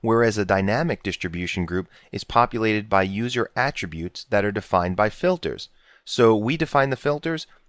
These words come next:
and then as individuals meet the criteria for the filters, they are added or removed from the dynamic distribution group. So in future lessons, we'll show you how to create a distribution group and a dynamic distribution group.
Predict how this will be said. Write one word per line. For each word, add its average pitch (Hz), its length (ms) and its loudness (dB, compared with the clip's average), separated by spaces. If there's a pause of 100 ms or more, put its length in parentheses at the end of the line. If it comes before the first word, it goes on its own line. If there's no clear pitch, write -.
(120)
and 117 140 2
then 113 120 4
as 110 200 2
individuals 117 760 -2 (180)
meet 123 240 0
the 127 100 -2
criteria 104 720 0
for - 220 -4
the 90 100 -4
filters, 87 560 -2 (400)
they 113 160 2
are 104 200 4
added 127 420 -2
or 113 160 0
removed 107 720 -2
from 107 320 2
the 104 120 0
dynamic 92 520 0
distribution 107 680 -6
group. 80 240 -8 (680)
So 110 180 2
in 101 120 2
future 160 360 -2
lessons, 98 480 -2
we'll 95 140 -4
show 110 200 0
you 107 160 -2
how 95 240 -4
to - 120 -12
create 101 360 -4
a 90 60 -2
distribution 101 640 -6
group 147 360 -8
and 127 360 0
a 104 100 -2
dynamic 98 640 -2
distribution 82 640 -10
group. 78 260 -14